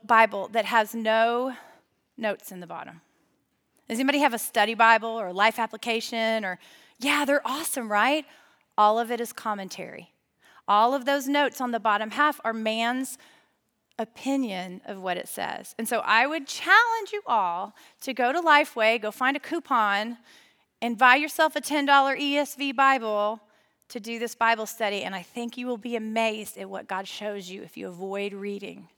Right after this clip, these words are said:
the commentary. What is it? Somebody said sixteen ninety-nine? Is that what it really is? Okay. T-, I lied a little bit in church just now.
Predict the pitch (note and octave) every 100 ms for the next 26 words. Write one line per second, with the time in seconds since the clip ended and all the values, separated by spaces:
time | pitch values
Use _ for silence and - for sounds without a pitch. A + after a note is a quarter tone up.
0 | _ _ _ _ F#3+ - F#3+ F3+ E3+ F3+
1 | F#3 G3+ A#3+ C4+ - G#3+ G#3 - F#3+ -
2 | G3+ - G#3 G3 G3 G3 G3 A3 G#3+ _
3 | _ _ _ - G3 F#3+ G3 F3+ F#3 G3
4 | G#3+ A3+ - - - G#3 F3+ F#3 - A3+
5 | - C4+ C#4+ C4 A#3+ A3 A3 A3 F#3 -
6 | F3+ - - - - F3 -